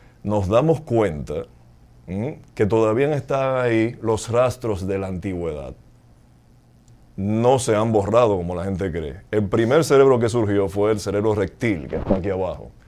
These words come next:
al fondo, hace más de quinientos millones de años atrás, y todavía está en nosotros, sigue ahí, es idéntico a los reptiles, el famoso comportamiento animal,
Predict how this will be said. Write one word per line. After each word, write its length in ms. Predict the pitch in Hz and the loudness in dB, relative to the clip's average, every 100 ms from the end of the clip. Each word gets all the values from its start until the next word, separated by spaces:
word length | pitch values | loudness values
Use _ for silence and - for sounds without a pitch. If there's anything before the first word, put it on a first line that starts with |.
| - - - - - | -20 -20 -20 -20 -12
al 200 | 85 90 | -8 -8
fondo, 540 | - 120 104 76 57 - - - - | 0 4 4 2 -8 -14 -20 -18 -8
hace 260 | 101 120 | -4 -2
más 220 | 107 117 | 0 0
de 120 | 110 110 | 0 -2
quinientos 500 | 110 101 117 110 101 | -4 -4 -4 -4 -4
millones 380 | 98 95 95 | -4 -4 -4
de 60 | 87 | -6
años 200 | 87 82 | -8 -8
atrás, 360 | 73 69 64 85 | -12 -12 -12 -10
y 40 | |
todavía 440 | 87 85 85 110 | -8 -6 -4 -4
está 180 | 101 110 | -4 -6
en 80 | 107 | -6
nosotros, 580 | 104 - 117 65 - - | -6 -4 -4 -6 -14 -6
sigue 320 | 98 107 104 | -2 2 2
ahí, 220 | 90 67 | 2 -4
es 140 | - 113 | -8 -6
idéntico 460 | 110 110 135 123 | -2 -2 -2 -2
a 40 | 107 | 0
los 120 | 92 | 0
reptiles, 640 | 87 - 156 123 62 - - - - - - - | -4 -4 -2 0 -4 -12 -18 -20 -20 -20 -18 -4
el 120 | 107 | 0
famoso 460 | 104 98 104 131 131 | 2 2 2 2 0
comportamiento 800 | 113 92 85 85 82 85 80 90 | 0 -2 -4 -4 -6 -8 -8 -6
animal, 520 | 98 123 143 73 60 | -6 -2 -2 -4 -10